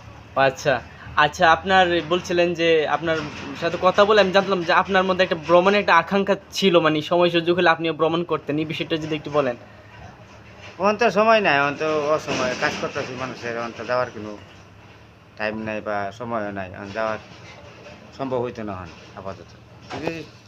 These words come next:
Speaker 2: চেষ্টা থাকতাম, চেষ্টা থাকতাম তো অবশ্যই যাওয়াটা খুব সুন্দর হইতো।
Speaker 1: হাঁটার বিষয়টা আপনি কিভাবে দেখেন, এই যে হেঁটে ভ্রমণটা? না, আপনি রাত্রে বলছিলেন যে হা-, হাঁটলে, হাঁটার মাধ্যমে মানে নিজের একটা স্বাস্থ্য উপকারিতা আমি,
Speaker 2: হ্যাঁ, হ্যাঁ, সব দিকে
Speaker 1: এই বিষয়টা
Speaker 2: উপকার।
Speaker 1: যদি একটু বলেন আর কি।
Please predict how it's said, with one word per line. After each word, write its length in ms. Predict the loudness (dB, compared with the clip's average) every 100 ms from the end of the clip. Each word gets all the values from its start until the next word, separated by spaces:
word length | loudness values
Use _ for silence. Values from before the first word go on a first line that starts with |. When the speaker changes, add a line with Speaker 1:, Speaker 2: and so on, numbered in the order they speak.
| -4
Speaker 2:
চেষ্টা 300 | -2 -2 -2
থাকতাম, 360 | -4 -4 -6 -6
চেষ্টা 460 | -10 -8 -8 -6
থাকতাম 320 | -8 -4 -6 -4
তো 100 | -4
অবশ্যই 260 | -4 -8
যাওয়াটা 380 | -4 -2 -2 -2 -6 -16 -20 -20 -20 -20
খুব 100 | -20
সুন্দর 260 | -16 -12 -12
হইতো। 240 | -12 -14 -20 -20 -20 -20 -8 -2
Speaker 1:
হাঁটার 260 | 2 2
বিষয়টা 280 | 2 0 0
আপনি 160 | 0 -2
কিভাবে 280 | -2 0
দেখেন, 200 | -2 -2
এই 100 | -4
যে 80 | -6
হেঁটে 300 | -6 -4 -2
ভ্রমণটা? 480 | -2 -2 -2 -2 -2 -4 -20 -20 _ -20 -20 -20 -20 -20 -20 -20 -20 -12
না, 120 | -2
আপনি 180 | 0 4
রাত্রে 280 | 2 2 -2
বলছিলেন 440 | -2 -2 -2 -2
যে 80 | -2
হা-, 280 | 0 0 0
হাঁটলে, 440 | 0 -2 -2 -2
হাঁটার 280 | 0 0 2
মাধ্যমে 360 | 0 0 -2 -2
মানে 160 | -2
নিজের 400 | -2 -2 0 0
একটা 180 | 0 -4
স্বাস্থ্য 300 | -2 -2 0
উপকারিতা 480 | -6 -2 0 2 2
আমি, 140 | 2
Speaker 2:
হ্যাঁ, 140 | 0 -2
হ্যাঁ, 160 | -6
সব 240 | -8 -10 -10
দিকে 140 | -2
Speaker 1:
এই 40 | 0
বিষয়টা 300 | 2 2 2
Speaker 2:
উপকার। 100 | 2
Speaker 1:
যদি 100 | 0
একটু 180 | 0
বলেন 280 | 2 2 2
আর 80 | -2
কি। 120 | -10